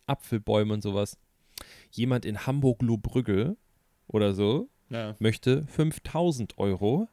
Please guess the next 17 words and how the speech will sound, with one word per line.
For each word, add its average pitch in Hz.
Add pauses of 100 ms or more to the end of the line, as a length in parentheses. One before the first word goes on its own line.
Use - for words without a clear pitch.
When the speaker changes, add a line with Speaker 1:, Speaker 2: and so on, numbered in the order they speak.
Speaker 1:
für 127 (300)
eine, 120 (500)
einen 117
Schuhkarton 139 (360)
von 110
der 101
Hütte, 131 (220)
Speaker 2:
Ja. 113 (400)
Speaker 1:
ohne 156
Strom, 110
ohne 147
Abwasser, 104
ohne 143
alles, 104 (100)
äh, 107
keine 143
Geräte, 107